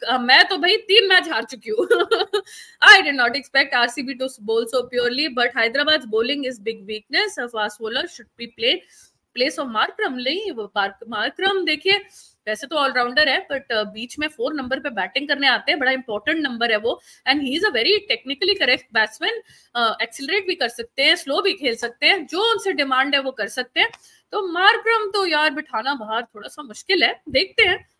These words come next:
अगर कोई changes होते हैं इनके में, तो let's see। अ, so, जय श्री राम जी, हम हार गए वैसे आज। <laughs> आप मेरे साथ थे। अ, सीएसके team क्या क-, हो, कैसे हो मुकेश अंबानी, पूरे चेन्नई को खरीद। <laughs> मनीष जी, स-, स-, स-, चेन्नई को कोई नहीं खरीद सकता,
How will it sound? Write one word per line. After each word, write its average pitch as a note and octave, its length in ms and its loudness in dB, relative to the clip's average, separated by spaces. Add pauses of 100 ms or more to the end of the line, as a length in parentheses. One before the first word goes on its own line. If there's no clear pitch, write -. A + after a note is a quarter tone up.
अगर B3+ 200 2
कोई D4 160 -6
changes B3+ 440 -4
होते A#3+ 260 0
हैं E4+ 140 2
इनके B3+ 320 -6
में, B3 260 -4 (200)
तो A3 40 -8
let's A3 260 -4
see। G4+ 140 0 (540)
अ, B3+ 280 4
so, C#4+ 680 0
जय C#4+ 160 8
श्री F#4+ 120 2
राम F4 200 4
जी, G4 140 0
हम D4+ 180 -4
हार B3+ 200 2
गए D#4+ 120 2
वैसे C4 240 -2
आज। C4+ 260 2 (100)
<laughs> F4+ 140 0
आप C#4+ 240 6
मेरे B3+ 200 4
साथ C#4+ 200 4
थे। C#4 200 2 (480)
अ, C4 80 0
सीएसके G#4+ 440 4
team E4+ 280 -2
क्या C#4 240 4
क-, C#4 160 -2
हो, A#3 280 0
कैसे B3+ 300 -2
हो C#4 120 0
मुकेश B3 380 -4
अंबानी, A#3 300 -2
पूरे B3+ 440 -6 (480)
चेन्नई F#4+ 260 4
को G4+ 140 0
खरीद। F#4 540 2 (300)
<laughs> G#4 840 -6
मनीष F#4 400 6
जी, A4+ 360 4
स-, D#4+ 400 -2
स-, E4+ 360 0
स-, C4 260 -2
चेन्नई D4+ 340 0
को F4+ 120 -2
कोई E4 220 2
नहीं F#4 140 4
खरीद B3+ 280 -2
सकता, - 540 -6